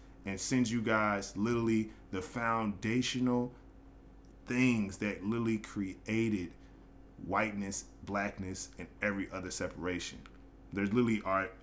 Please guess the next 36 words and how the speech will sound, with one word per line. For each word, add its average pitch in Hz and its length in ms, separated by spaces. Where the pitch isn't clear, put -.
old-ass 127 680
European 117 560
dudes 87 480
who 107 480
got 127 260
together 107 540
and 104 140
created 104 640
what 104 260
we 107 140
now 104 260
know 101 240
as 87 140
Caucasian, 123 760
so 110 180
on 107 200
and 101 80
so 98 220
forth, 95 280
and 85 100
all 95 160
these 95 100
specific 87 380
classifications, 87 880
and 101 120
started 113 420
that 104 180
whole 127 540
thing 117 420
that 101 120
created 110 300
a 85 40
whole 143 720
slew 247 640
of 135 100
bullshit, 123 720